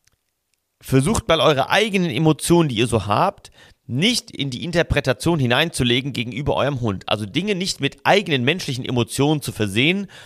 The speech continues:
sondern betrachtet mal euren Hund als Hund. Macht euch das ganz bewusst. Also sagt euch, okay, ich möchte, dass ich meinen Hund heute den ganzen Tag als,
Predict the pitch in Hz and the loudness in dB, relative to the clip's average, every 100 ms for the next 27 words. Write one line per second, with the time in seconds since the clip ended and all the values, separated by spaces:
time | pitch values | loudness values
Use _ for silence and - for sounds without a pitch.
0 | - _ - 110 147 165 123 104 - 131 | -20 _ -18 -4 0 0 -2 -8 -2 0
1 | 175 - 214 208 220 104 135 127 120 120 | 0 -2 -4 0 2 4 4 4 2 0
2 | 202 - 185 202 - - _ - 120 98 | 0 -2 -2 -2 -6 -16 _ 0 0 0
3 | - - - - 139 156 196 190 175 185 | -6 -20 -20 -6 -4 -2 -4 -4 -4 -6
4 | - 202 143 107 - 120 110 170 - 208 | -4 -4 0 -2 0 -4 0 0 2 0
5 | - - - _ 120 170 214 - - _ | 0 -18 -20 _ -2 -2 -2 -6 -20 _
6 | 123 110 170 208 202 214 202 - - 135 | -10 0 0 2 2 2 0 -16 -2 -2
7 | 123 113 120 156 202 147 170 131 127 175 | 0 -2 0 0 0 2 2 2 -2 -2
8 | 151 151 - 95 | -2 -2 0 -4